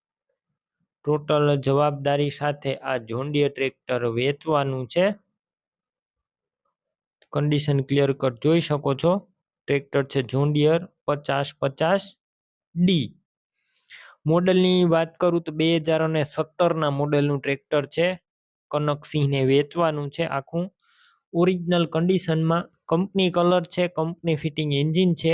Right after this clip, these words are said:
ગેર હાઇડ્રોલિક કમ્પ્લેટ. ટ્રેક્ટરની અંદર કોઈ વસ્તુનો ફોલ્ટ નથી. ટોટલ જવાબદારી. રૂબરૂ સ્થળ પર જઈ આ ટ્રેક્ટર એક વખત રૂબરૂ જોઈ તમે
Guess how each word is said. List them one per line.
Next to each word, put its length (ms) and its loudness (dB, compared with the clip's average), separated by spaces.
ગેર 360 0
હાઇડ્રોલિક 720 0
કમ્પ્લેટ. 540 -2
ટ્રેક્ટરની 520 0
અંદર 220 -2
કોઈ 260 0
વસ્તુનો 540 -2
ફોલ્ટ 440 -2
નથી. 400 -2
ટોટલ 480 -2
જવાબદારી. 720 0
રૂબરૂ 360 2
સ્થળ 240 0
પર 200 -2
જઈ 260 2
આ 160 -2
ટ્રેક્ટર 480 -2
એક 220 -4
વખત 300 -2
રૂબરૂ 400 4
જોઈ 320 4
તમે 360 0